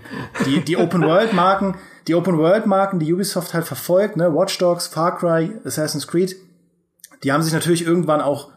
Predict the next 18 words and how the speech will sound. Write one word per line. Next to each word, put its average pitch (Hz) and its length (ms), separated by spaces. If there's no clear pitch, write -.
so 139 380
formiert 175 600
und 151 80
das - 140
war 143 80
auch 147 60
eine 143 100
Phase, 139 360
wo 131 80
sie, 131 220
wo 131 80
relativ 135 420
viel 139 300
experimentiert 185 720
wurde 208 140
für - 140
eine 135 100
Zeit. 190 440